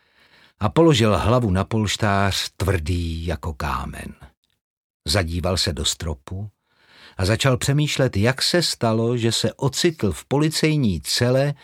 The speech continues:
na opačném konci světa obviněný z vraždy. Dveře se otevřely dlouho předtím, než se mohlo ranní světlo prodrat přes okenní mříže do cely.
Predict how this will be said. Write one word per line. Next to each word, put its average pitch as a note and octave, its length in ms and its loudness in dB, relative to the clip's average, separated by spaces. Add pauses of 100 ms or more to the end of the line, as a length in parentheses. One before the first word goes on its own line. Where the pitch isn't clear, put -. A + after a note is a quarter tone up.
(440)
na A#2+ 220 2
opačném A2+ 760 2
konci C3 420 -2
světa A2 560 0 (380)
obviněný F#2 760 2
z D#2 120 -2
vraždy. D2 600 -4 (2500)
Dveře D#3+ 460 4
se - 180 2
otevřely F#3 540 4
dlouho D#3 320 4
předtím, D3 760 -2 (340)
než C3 180 2
se F3+ 120 2
mohlo E3 300 4
ranní B2 300 4
světlo A#2 420 0
prodrat C3 600 2
přes - 280 -2
okenní A#2 480 0
mříže F2+ 440 0
do E2 120 -4
cely. - 440 -8